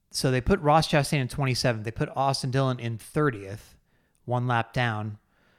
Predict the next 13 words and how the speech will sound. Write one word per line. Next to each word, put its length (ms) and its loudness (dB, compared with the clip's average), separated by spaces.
uh, 200 -2
below 340 0
Joey 340 0
Hand, 380 -2
and 120 -4
they 220 -2
then, 320 -2
uh, 400 2
Daniel 320 2
Suarez 840 0
was 160 0
below 840 4
Chastain, 720 -2